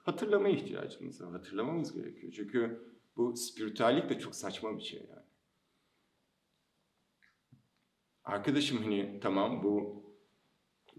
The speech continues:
dünya bedeni ama ruh dediğimiz şey zaten spirit değil mi? O kaynaktan gelmiyor mu? E, ölünce oraya gitmeyecek mi? Burada neyin çabasındayız ya?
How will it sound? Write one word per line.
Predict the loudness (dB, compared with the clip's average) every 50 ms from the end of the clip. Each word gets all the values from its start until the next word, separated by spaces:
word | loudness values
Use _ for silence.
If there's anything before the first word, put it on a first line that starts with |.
| -8 -6
dünya | -2 -2 2 4 6 6 6 6
bedeni | 4 4 4 2 0 0 -2 -4 -6 -10 -14 -18 -20 _ _ _ _ _ _ _ _
ama | -4 -2 2
ruh | 4 4 4 4 4 2
dediğimiz | 0 2 2 2 2 2 2 2 0
şey | 0 0
zaten | 2 4 4 4 4 4 2 2 2 0 -4
spirit | -8 -10 -8 -8 -8 -6 -2 -2 -2 -2 0 2
değil | 4 4
mi? | 4 2 0 -6 -10 -14 -16 -20 -20 _ _ _ _ _ _ _ _ _ _ _ _ _ _ _ _ _ _ 0 2 2 4 2 0 -2 -4 -6 -4 -2
O | 0 0 0 0 0
kaynaktan | 2 2 4 4 4 4 6 6 6 6 6
gelmiyor | 6 4 4 2 0 0 -2
mu? | -6 -10 -14 -18 -20 -20 -20 _ _ _ _ _ _ _ _ _ _ _ _
E, | 0
ölünce | 2 4 6 8 10 10 10 12
oraya | 10 10 10 10 8
gitmeyecek | 8 6 2 2 0 0 0 -2 -4 -6 -10
mi? | -12 -14 -18 _ _ _ _ _ _ _ _ _ _ _ _ 0
Burada | 2 4 6 6 6
neyin | 6 6 6 6
çabasındayız | 6 4 4 2 2 -2 -4 -6 -6 -8 -8 -10 -14 -18 -20
ya? | -20